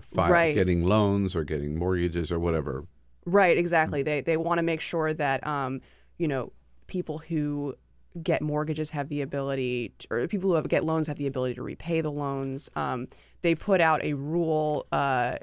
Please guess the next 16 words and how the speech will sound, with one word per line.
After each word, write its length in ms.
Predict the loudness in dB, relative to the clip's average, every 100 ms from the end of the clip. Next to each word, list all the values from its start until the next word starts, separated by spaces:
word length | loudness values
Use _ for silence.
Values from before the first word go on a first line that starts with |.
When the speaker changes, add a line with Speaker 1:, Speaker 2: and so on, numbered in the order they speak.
| -12 -14 -10
Speaker 2:
just 280 | -8 -10 -12
a 40 | -8
couple 260 | -6 -4
of 120 | -4
months 300 | 0 -2 -2
ago. 160 | -4 -2
They 80 | -2
finalized 560 | -4 -6 -4 -4 -4
a 40 | -8
rule 340 | -6 -6 -4
that 240 | -4 -4 -4
would, 400 | -4 -2 -4 -8 -20 -20 -12 -6
uh, 300 | -4 -2 -4 -10 -16 -10 0
basically 400 | 0 0 -4 -4
make 200 | -4 -6
it 120 | -10